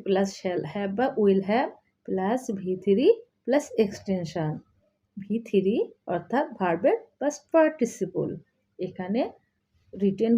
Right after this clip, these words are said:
বসেছে, এটা হচ্ছে ভার্বের পাস্ট পার্টিসিপল। ওকে, ডিয়ার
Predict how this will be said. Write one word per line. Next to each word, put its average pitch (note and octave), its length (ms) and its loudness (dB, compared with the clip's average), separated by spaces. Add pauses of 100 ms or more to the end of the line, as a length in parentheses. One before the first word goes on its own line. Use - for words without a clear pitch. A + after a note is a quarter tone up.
বসেছে, G3 360 0 (120)
এটা G3 160 -4
হচ্ছে F3+ 180 -4 (140)
ভার্বের G3 320 2 (140)
পাস্ট C#4+ 240 0 (200)
পার্টিসিপল। E3 760 -2 (500)
ওকে, A#3 260 -4 (1300)
ডিয়ার A3 200 0